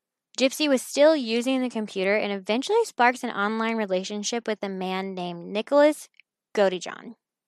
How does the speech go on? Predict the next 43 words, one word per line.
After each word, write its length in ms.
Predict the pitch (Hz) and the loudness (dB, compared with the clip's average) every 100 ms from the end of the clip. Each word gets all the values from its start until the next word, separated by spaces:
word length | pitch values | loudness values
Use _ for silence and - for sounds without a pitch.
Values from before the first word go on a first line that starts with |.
| _ _ _ _ _ _ _ _ _ _ _ _ _ _ _ _ _ _ _ _ _ | _ _ _ _ _ _ _ _ _ _ _ _ _ _ _ _ _ _ _ _ _
Prior 300 | - 285 339 | 6 8 10
to 100 | 392 | 8
this 160 | 415 415 | 4 4
online 440 | - 269 285 285 | 4 2 4 0
relationship, 840 | 269 214 196 208 196 196 185 165 190 | 0 0 0 0 -4 -6 -4 -4 -4
Nicholas 460 | 190 202 - 370 | -6 -4 0 2
had 160 | 339 294 | 2 0
been 160 | 240 240 | 0 0
arrested 480 | 208 190 190 208 | 2 2 0 -4
in 180 | 196 202 | -4 -4
Wisconsin 640 | 196 190 190 185 185 185 185 | -6 -6 -4 -6 -6 -8 -8
for 140 | 180 | -8
masturbating 800 | 180 160 175 - 196 214 220 226 | -6 -8 -6 -6 -2 -2 -2 -4
while 180 | 196 180 | -4 0
watching 380 | 180 185 196 | 0 -2 -6
porn 340 | 196 - 180 185 | -8 -8 -6 -6
in 160 | 196 | -10
a 40 | 185 | -10
McDonald's 520 | 180 175 165 165 170 | -10 -10 -10 -10 -10
bathroom. 520 | - 151 - - 208 _ _ _ _ _ _ _ _ _ _ | -8 -8 -8 -12 -14 _ _ _ _ _ _ _ _ _ _
The 80 | - | 0
two 240 | 247 294 285 | 2 2 4
ended 220 | 277 269 | 4 4
up 100 | 247 | 2
meeting 380 | 233 233 233 233 | 2 0 0 0
on 120 | 220 | -2
a 60 | |
Christian 380 | 202 202 - 233 | -4 -6 -4 -4
dating 320 | 208 185 196 202 | -4 -4 -6 -6
site 320 | 175 180 - | -2 0 0
in 120 | 208 | -4
two 160 | 220 214 | -6 -4
thousand 360 | 202 214 240 | -2 0 -2
and 120 | 247 | -2
thirteen 420 | 247 226 - 208 196 | -2 -4 -4 -8 -6
and 180 | 196 | -8
quickly 360 | 202 240 - 339 | -6 -6 -2 -4
spark 360 | - 233 226 202 | -2 0 0 0
up 160 | 208 | -2
an 140 | 202 196 | -2 -4
online 540 | - 196 208 208 214 | -4 -2 -2 -2 -4
sexual 440 | - 185 - 185 | -4 -6 -4 -4
relationship. 800 | 185 170 170 185 - - - - | -4 -6 -10 -12 -14 -14 -12 -12